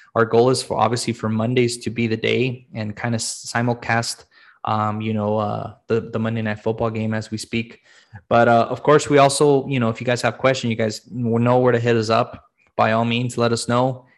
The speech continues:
if, if you have a fantasy question, if, if, if there's something that, you know, that, uh, you wanna talk about or that you want us to address,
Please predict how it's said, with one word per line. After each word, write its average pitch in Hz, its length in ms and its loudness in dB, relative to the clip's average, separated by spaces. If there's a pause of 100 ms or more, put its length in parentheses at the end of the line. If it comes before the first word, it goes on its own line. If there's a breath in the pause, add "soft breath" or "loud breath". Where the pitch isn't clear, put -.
if, 113 180 -2
if 113 300 -2
you 117 80 -2
have 110 100 -2
a 107 40 -6
fantasy 127 460 -2
question, 120 640 -4 (300 loud breath)
if, 120 160 0
if, 120 320 -2
if 117 140 0
there's 117 260 0
something 123 600 -4
that, 113 440 -2 (100)
you 117 200 -2
know, 110 380 -4 (100)
that, 107 340 0
uh, 104 260 -2
you 110 140 -6
wanna 110 160 -2
talk 127 280 0
about 120 320 2
or 113 180 -4
that 113 180 -4
you 117 100 -6
want 117 200 0
us 113 80 -4
to 110 160 -2
address, 113 460 -2